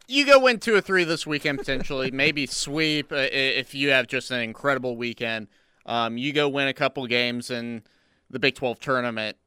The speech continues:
maybe make your way to the Big Twelve championship game. You have an opportunity to host. Um, then, I mean, it, who knows what can happen at that point. So,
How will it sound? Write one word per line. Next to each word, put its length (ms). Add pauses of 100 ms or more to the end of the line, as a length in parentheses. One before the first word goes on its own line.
(120)
maybe 600
make 240
your 120
way 160
to 140
the 60
Big 160
Twelve 240
championship 560
game. 260
You 140
have 140
an 100
opportunity 440
to 80
host. 440 (400)
Um, 580 (1600)
then, 280
I 120
mean, 220 (120)
it, 200 (240)
who 120
knows 220
what 160
can 100
happen 240
at 160
that 180
point. 220 (160)
So, 380